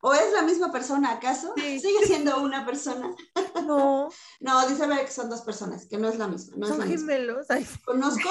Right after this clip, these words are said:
Speaker 1: a dos personas que le van al, a Santos. Muy bien, muy bien. Bere, eh, Bere, gracias por mandarnos los mensajes que está en los controles, mi querida Jime. ¿Tenemos más saluditos?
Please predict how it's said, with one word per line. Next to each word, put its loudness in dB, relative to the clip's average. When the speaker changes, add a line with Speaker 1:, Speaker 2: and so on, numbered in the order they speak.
Speaker 1:
a 4
dos 4
personas -2
que -6
le 0
van -2
al, -4
a -4
Santos. -6
Muy -4
bien, 0
muy 0
bien. -2
Bere, 4
eh, 4
Bere, -2
gracias -4
por -2
mandarnos 2
los -4
mensajes 0
que -6
está -6
en -2
los -4
controles, 2
mi 0
querida 4
Jime. 4
¿Tenemos 4
más 4
saluditos? 0